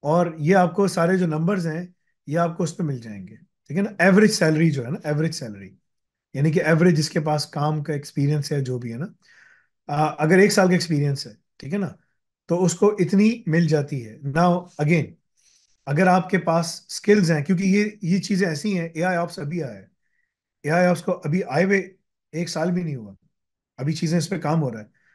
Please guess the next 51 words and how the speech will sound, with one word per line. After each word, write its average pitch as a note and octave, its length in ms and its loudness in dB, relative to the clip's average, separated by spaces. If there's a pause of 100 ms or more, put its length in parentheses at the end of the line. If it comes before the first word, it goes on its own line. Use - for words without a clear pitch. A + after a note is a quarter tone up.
(160)
तो E3+ 80 -2
वो F3 80 0
पाँच E3 380 -2
साल F3 160 2
का F3 80 -2
बंदा D#3+ 220 0
कहाँ D#3 200 -6
से D3 160 -12
ढूंढेंगे, G#2+ 320 -14
कहाँ D3 240 -8
से C#3+ 100 -6
मिलेगा? G#2+ 300 -14
नहीं C#3+ 160 -6
मिलता। A#2 240 -14 (1200)
So, F3+ 340 4 (460)
एक F3 200 2
चीज़ F#3+ 200 4
याद F#3+ 180 4
रखना D#3+ 340 -4 (560)
कि D#3 60 -2
अगर E3 180 2
तुम्हारे F3+ 300 4
पास G3 160 2
स्किल्स F#3+ 400 2
हैं D3+ 340 -4 (300)
और D#3 80 -6
तुम्हारे F3 260 2
पास F3 160 -2
मिनिमम F3 340 0
साल D#3+ 260 -4
का F3 100 -6
एक्सपीरियंस E3 520 -4
भी D#3+ 120 -6
है, D#3 140 -2
जो D3+ 120 -4
हमारे C#3+ 180 -4
पास C#3+ 240 -10
तुम D3+ 160 -8
गेन C#3+ 340 -2
करते C#3 240 -6
हो, C#3+ 80 -2
जो C#3 140 -2
हम C#3 140 0
तुम्हारा C#3 260 -2
सीवी C#3 280 -4
बनाते C3 360 -6
हैं, C3 60 -8
सब C3 140 -10
कुछ D3 140 -10
करते C3+ 260 -8
हैं, C#3 200 -4